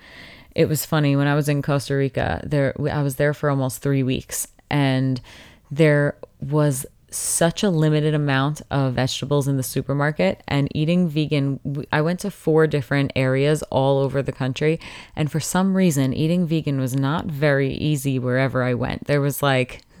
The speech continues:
very limited options. So I went to the grocery stores, and there was literally carrots, lettuce, and two types of hot peppers.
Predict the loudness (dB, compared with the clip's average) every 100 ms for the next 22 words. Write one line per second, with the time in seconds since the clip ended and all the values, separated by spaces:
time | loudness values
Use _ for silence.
0 | -2 -2 2 4 6 6 6 4 4 2
1 | 2 -2 -4 -6 -6 0 2 2 0 -8
2 | -12 2 4 4 2 0 2 2 0 -2
3 | -2 -2 -2 -2 -2 0 0 -2 -8 -2
4 | 6 8 8 6 2 -2 -4 -2 0 2
5 | 0 -6 -12 -14 -20 -20 -20 -12 -4 0
6 | 6 6 6 0 -2 -6 -10 _ _ _
7 | _ _ _ _ -8 0 0 2 0 0
8 | 0 0 -4 0 -2 0 -2 -2 -4 -4
9 | -6